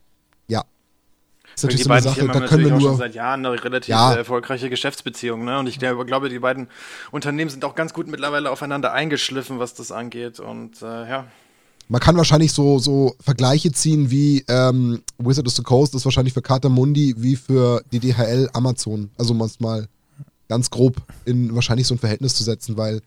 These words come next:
Speaker 2: Also
Speaker 1: wenn
Speaker 2: wenn
Speaker 1: du
Speaker 2: man
Speaker 1: halt
Speaker 2: auf die, auf die
Speaker 1: permanent
Speaker 2: Carta Mundi-Seite geht, dann wird Magic auch ganz prominent gefeatured, ja.
Speaker 1: Ja.
Speaker 2: Also das sieht man schon ganz deutlich, dass das für die ein Riesending ist.
Speaker 1: Ja. Muss man, muss man auch fairerweise zugeben, das ist auch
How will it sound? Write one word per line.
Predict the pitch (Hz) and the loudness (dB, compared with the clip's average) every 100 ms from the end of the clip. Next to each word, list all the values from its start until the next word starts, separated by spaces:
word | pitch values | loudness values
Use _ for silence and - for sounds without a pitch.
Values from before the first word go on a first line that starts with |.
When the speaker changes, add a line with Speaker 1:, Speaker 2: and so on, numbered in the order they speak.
| _ - - - | _ -20 -20 -12
Speaker 2:
Also | 120 | -2
Speaker 1:
wenn | 131 | 2
Speaker 2:
wenn | |
Speaker 1:
du | |
Speaker 2:
man | 127 | 4
Speaker 1:
halt | 123 | 4
Speaker 2:
auf | 127 | 2
die, | 143 | 0
auf | 131 | -2
die | - | 2
Speaker 1:
permanent | 127 151 131 | 2 4 4
Speaker 2:
Carta | 135 | 4
Mundi-Seite | 160 135 135 | 4 4 2
geht, | 120 147 139 | -2 -2 -2
dann | 123 | -6
wird | 123 | -6
Magic | 123 131 139 | -6 -4 -4
auch | 127 - | -6 -4
ganz | 127 | -8
prominent | - 127 123 123 | -8 -10 -8 -10
gefeatured, | - 110 120 - 113 | -12 -16 -14 -10 -10
ja. | 113 | -6
Speaker 1:
Ja. | 113 | -4
Speaker 2:
Also | 117 | -4
das | 117 117 | -6 -10
sieht | 117 | -10
man | 123 | -10
schon | 120 120 | -8 -6
ganz | 113 113 | -8 -6
deutlich, | 110 120 113 | -8 -8 -10
dass | 110 | -14
das | 120 - | -14 -14
für | 113 | -12
die | 117 | -12
ein | |
Riesending | 113 117 117 110 110 | -12 -14 -14 -14 -14
ist. | 110 110 _ _ _ _ _ - | -16 -20 _ _ _ _ _ -8
Speaker 1:
Ja. | 113 _ _ _ _ _ _ | -8 _ _ _ _ _ _
Muss | 143 151 | -4 2
man, | 147 | 0
muss | 127 156 | 2 0
man | 147 | 0
auch | 120 - | -2 -2
fairerweise | 139 123 123 120 | -2 2 2 0
zugeben, | - 127 127 120 | -2 0 0 0
das | 113 117 | 0 -2
ist | 123 | 0
auch | 127 | 0